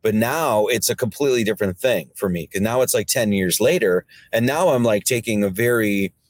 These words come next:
critical eye, like, extremely hyper analytical eye, an extremely scientific eye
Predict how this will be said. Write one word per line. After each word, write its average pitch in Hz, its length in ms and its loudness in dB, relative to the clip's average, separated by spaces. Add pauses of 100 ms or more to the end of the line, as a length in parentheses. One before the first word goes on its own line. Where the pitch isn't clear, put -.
(240)
critical 160 640 2
eye, 98 400 0
like, 101 180 0
extremely 143 960 0
hyper 135 500 0
analytical 110 800 0
eye, 107 360 0
an 95 80 0
extremely 139 680 0
scientific 104 560 -2
eye 107 300 0